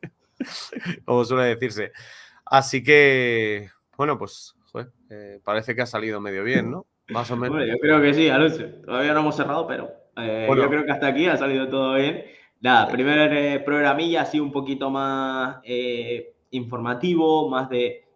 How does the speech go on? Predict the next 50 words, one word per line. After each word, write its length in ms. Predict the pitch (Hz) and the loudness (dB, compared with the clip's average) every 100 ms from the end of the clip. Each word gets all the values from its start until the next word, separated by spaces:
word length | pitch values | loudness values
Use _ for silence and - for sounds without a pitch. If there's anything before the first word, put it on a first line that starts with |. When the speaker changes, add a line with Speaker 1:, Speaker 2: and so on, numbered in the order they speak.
| _ | _
Speaker 2:
eh, 240 | 110 110 110 | -10 -8 -10
presentaros 560 | 113 117 113 - 123 123 | -12 -10 -4 -2 -2 -4
un 100 | 120 | -10
poco 240 | 117 120 | -12 -6
la 140 | 117 | -6
idea 260 | 117 117 110 | -6 -4 -4
de, 260 | 110 107 - | -4 -8 -14
del 160 | 117 113 | -14 -14
proyecto. 760 | 113 117 135 - 185 180 - _ | -6 -2 -2 2 0 0 -12 _
Iremos 300 | 98 120 117 | -10 -10 -10
trayendo 280 | 123 120 113 | -8 -8 -4
más 100 | 117 | -6
contenido, 380 | 123 120 123 120 117 113 117 | -6 -4 -2 -4 -6 -12 -8
iremos 280 | 113 113 | -8 -8
trayendo 280 | - 110 113 | -12 -12 -10
más 240 | 113 113 - _ _ | -6 -6 -8 _ _
invitados, 520 | - 131 131 147 139 127 | -2 2 2 2 0 -2
iremos 320 | 113 113 113 | -6 -6 -12
haciendo 280 | 117 123 113 | -16 -16 -12
más 140 | 110 113 | -10 -6
debates, 400 | 120 127 - 107 | 0 0 0 -6
iremos 260 | 107 107 | -8 -10
haciendo 220 | 104 95 101 | -12 -14 -20
muchas 180 | - 107 | -16 -12
más 120 | 104 | -8
cosas. 300 | 113 113 104 | -8 -6 -6
Así 80 | 101 | -6
que, 200 | 101 - _ - _ _ _ | -10 -10 _ -20 _ _ _
ya 140 | 127 | 2
sabéis, 320 | 127 104 98 | 4 2 2
gente, 360 | 113 110 - - _ | 0 -2 -4 -14 _
seguid 500 | - 123 139 127 - - | 0 6 6 6 2 -4
a 420 | 107 107 110 107 | -2 0 0 0
lo 120 | 117 | -2
que 100 | 113 120 | -2 0
viene 160 | 123 | 0
a 60 | 117 | -2
ser 280 | 113 107 - | -4 -6 -6
este 800 | 117 117 110 110 110 110 107 _ | -8 -4 -2 0 -2 -6 -10 _
canal 440 | - 127 131 117 117 | 0 2 4 2 0
Speaker 1:
Mm. 40 | |
Speaker 2:
maravilloso, 760 | 131 127 127 123 131 170 175 196 | -2 0 4 4 6 6 6 0
que 100 | 120 | 0
también 260 | 117 127 | -2 0
entraréis 340 | 123 127 127 123 | 0 2 2 0
dentro 220 | 123 123 | -4 -4
del 80 | 120 | -4
sorteo 240 | 123 113 | -6 -4
de 140 | 120 120 | -2 -2
esa 280 | 120 113 | -2 -2